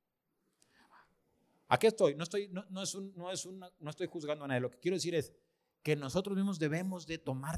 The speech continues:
tiempo, nosotros personalmente, para asegurarnos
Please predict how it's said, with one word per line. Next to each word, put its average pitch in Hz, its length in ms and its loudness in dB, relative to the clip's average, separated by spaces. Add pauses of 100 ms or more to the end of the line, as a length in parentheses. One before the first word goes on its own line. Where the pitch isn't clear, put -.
tiempo, 147 800 -6 (260)
nosotros 170 560 4
personalmente, 139 840 -6 (1900)
para 156 180 6
asegurarnos 147 1160 2